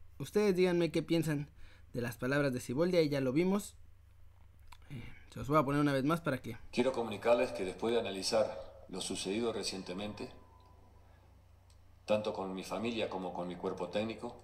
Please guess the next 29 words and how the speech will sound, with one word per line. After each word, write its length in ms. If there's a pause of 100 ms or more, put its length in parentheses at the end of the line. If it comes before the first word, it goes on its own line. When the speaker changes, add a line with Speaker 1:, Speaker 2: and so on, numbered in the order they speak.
(120)
Speaker 2:
he 80
decidido 400
dar 120
un 80
paso 240
al 60
costado. 500 (920)
Quiero 220
mucho 260
la 60
institución. 500 (960)
La 100
defendí 340
como 220
jugador 640 (520)
y 100
aquí 200
me 120
formé 340
como 220
en-, 60 (360)
entrenador. 520 (3250)
Tenía 240
una 220 (240)
gran 200
ilusión 480 (240)
de 100
salir 220
campeón 440